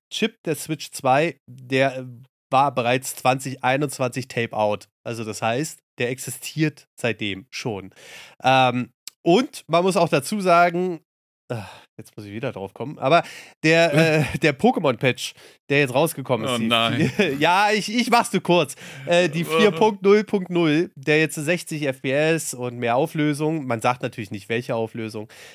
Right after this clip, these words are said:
Speaker 1: ähm, bringt, äh, der ge-, existiert, der ist auch schon datiert auf zwanzig dreiundzwanzig. Also, offensichtlich
Speaker 2: In anderen Worten, die Hardware war klar.
Speaker 1: Ja,
Speaker 2: Ne? Also die
Speaker 1: richtig.
Speaker 2: Hardware war klar, zwanzig dreiundzwanzig.
Speaker 1: Richtig.
Speaker 2: Ich meine, wussten wir ja
Speaker 1: <laughs>
Speaker 2: auch,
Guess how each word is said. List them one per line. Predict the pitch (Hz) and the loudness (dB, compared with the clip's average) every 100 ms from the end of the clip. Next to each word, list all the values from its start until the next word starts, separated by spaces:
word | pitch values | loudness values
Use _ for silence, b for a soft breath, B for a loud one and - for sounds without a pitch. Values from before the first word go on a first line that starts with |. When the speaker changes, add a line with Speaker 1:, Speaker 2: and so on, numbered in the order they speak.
| B | B
Speaker 1:
ähm, | 135 135 131 131 | 0 2 2 -2
bringt, | 123 123 151 190 - B _ - | -6 -2 -2 -2 -10 B _ -2
äh, | 135 139 139 120 | 2 2 2 -2
der | 131 139 180 196 - | -4 0 2 2 0
ge-, | 143 143 - | -8 -10 -6
existiert, | 160 - 165 - 170 175 156 | -6 -4 -8 -8 -6 -4 -2
der | 160 | -2
ist | - | -2
auch | 175 | -6
schon | - | -4
datiert | 143 135 - 156 135 | -4 -4 -2 -2 -2
auf | 127 | -8
zwanzig | - 123 117 123 | -8 -8 -6 -8
dreiundzwanzig. | - 107 110 - 113 110 117 107 B B B | -6 -6 -6 -4 -4 -4 -10 -14 B B B
Also, | - 151 170 147 _ _ _ _ _ _ _ - 135 | -2 0 0 -4 _ _ _ _ _ _ _ -16 -2
offensichtlich | 202 262 247 233 - - | 0 2 2 0 0 0
Speaker 2:
In | 151 | 2
anderen | 160 147 | 4 2
Worten, | 160 156 | 0 -2
die | 135 135 | -4 2
Hardware | 147 170 143 | 2 0 -2
war | 120 | -4
klar. | 113 104 101 - _ _ | -2 -6 -8 -16 _ _
Speaker 1:
Ja, | 131 127 | 0 0
Speaker 2:
Ne? | 131 | -2
Also | 127 123 | -2 0
die | 117 | 0
Speaker 1:
richtig. | 117 143 131 | 0 0 0
Speaker 2:
Hardware | 120 | -2
war | 117 | -2
klar, | 123 127 | -2 -4
zwanzig | - 139 135 | -4 -6 -6
dreiundzwanzig. | 123 123 - 120 131 | -6 -6 -4 -2 -2
Speaker 1:
Richtig. | 139 117 | -2 -4
Speaker 2:
Ich | |
meine, | 131 131 104 _ 120 | -4 -4 -10 _ -16
wussten | 120 139 143 - 139 | -4 -2 -2 -4 -2
wir | 139 | 0
ja | 127 117 | 2 0
Speaker 1:
<laughs> | |
Speaker 2:
auch, | 104 107 135 269 - | 0 -2 -2 -6 -16